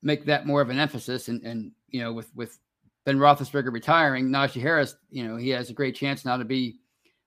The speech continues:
the focal point of the offense for the foreseeable future. Evan Gullis says, "Do you think Stefan Tuitt comes back if you had to speculate?" Well, I mean, Art the second, what did he say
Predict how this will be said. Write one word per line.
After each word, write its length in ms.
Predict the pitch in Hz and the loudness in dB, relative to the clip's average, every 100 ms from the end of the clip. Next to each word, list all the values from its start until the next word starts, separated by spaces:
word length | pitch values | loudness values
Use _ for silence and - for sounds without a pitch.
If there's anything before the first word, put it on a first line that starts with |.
| - | -14
the 80 | |
focal 300 | 139 160 143 | -2 0 0
point 200 | 135 151 | -2 0
of 60 | 147 | 2
the 80 | 139 | 6
offense 400 | 160 165 131 117 | 6 6 2 -4
for 160 | 139 | -2
the 80 | 135 | -4
foreseeable 540 | 123 135 - 151 131 120 | -2 -6 -2 -2 -2 -2
future. 440 | 160 156 110 101 _ _ _ _ _ _ _ _ _ _ _ _ _ _ _ _ _ _ - | -4 -4 -10 -12 _ _ _ _ _ _ _ _ _ _ _ _ _ _ _ _ _ _ -4
Evan 300 | 139 139 139 | 0 2 4
Gullis 320 | 147 156 165 | 6 4 4
says, 760 | - 160 165 165 160 160 160 - | -2 -2 2 2 2 2 0 -2
"Do 120 | 127 | 0
you 160 | 160 156 | 2 2
think 260 | 165 160 | 2 -2
Stefan 300 | - 147 147 | 0 -2 -2
Tuitt 260 | 147 156 143 | -2 -2 0
comes 200 | 147 - | -4 2
back 340 | 151 151 143 _ _ _ _ | 4 4 2 _ _ _ _
if 120 | - 151 | -6 0
you 80 | |
had 60 | 156 | 2
to 60 | 143 | 0
speculate?" 540 | - 151 139 113 104 - 120 | -2 -2 -2 -8 -10 -14 -6
Well, 300 | 165 196 - 123 | -4 -4 -8 -12
I 60 | |
mean, 140 | 127 135 | -8 -2
Art 180 | 151 | -2
the 40 | 139 | -4
second, 480 | - 185 175 147 - _ _ _ _ _ | 0 2 2 -2 -2 _ _ _ _ _
what 100 | 123 | -8
did 120 | 143 | -4
he 80 | 139 | -4
say 440 | - 151 143 131 | 0 2 4 2